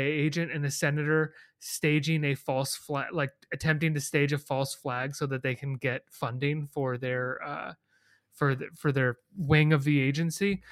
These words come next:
But is Patriot Games the beginning of sort of Hollywood just starting to cr-,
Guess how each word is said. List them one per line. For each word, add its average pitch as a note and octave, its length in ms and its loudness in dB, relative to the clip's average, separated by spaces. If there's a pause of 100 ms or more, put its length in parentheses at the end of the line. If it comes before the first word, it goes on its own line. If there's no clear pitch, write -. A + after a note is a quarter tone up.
(300)
But F#3 240 8 (960)
is G#3+ 320 2
Patriot G#3+ 560 2
Games F3+ 320 0
the E3+ 100 0
beginning D#3 560 2
of C3+ 160 -2
sort C#3 280 -2
of B2+ 100 -2
Hollywood C3 600 0
just - 540 -4 (1200)
starting D#3 520 2
to C#3+ 200 -4
cr-, - 180 -10